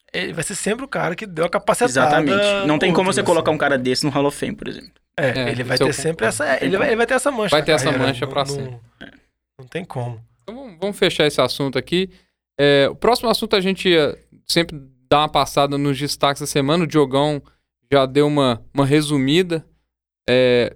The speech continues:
Speaker 3: nós temos cinco grandes jogos nessa, nessa semana, na minha opinião. Primeiro é Houston e Indianapolis no Thursday Night, é uma disputa direta na liderança da,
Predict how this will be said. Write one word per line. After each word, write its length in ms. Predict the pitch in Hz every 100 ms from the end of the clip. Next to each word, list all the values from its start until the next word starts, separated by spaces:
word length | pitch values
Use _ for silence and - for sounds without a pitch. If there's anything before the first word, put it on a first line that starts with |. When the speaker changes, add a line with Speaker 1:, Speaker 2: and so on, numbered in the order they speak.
| _
Speaker 3:
nós 220 | 139 135
temos 240 | 180 143 -
cinco 320 | - 190 147
grandes 300 | 139 160 123
jogos 260 | 123 139 139
nessa, 220 | 127 127
nessa 200 | 123 -
semana, 300 | 120 117 120
na 40 | 120
minha 140 | 120
opinião. 460 | 117 117 117 139 151 - _ _ _ _ _
Primeiro 360 | - 139 147 170
é 260 | 127 110 165
Houston 200 | 165 160
e 20 |
Indianapolis 480 | 143 131 127 127 -
no 160 | 135
Thursday 400 | 127 131 127 131
Night, 340 | 123 127 156 -
é 60 |
uma 100 | 131
disputa 380 | 123 - 135 131
direta 460 | 120 127 123 131 127
na 100 | 123
liderança 520 | 117 120 117 120 123
da, 140 | 120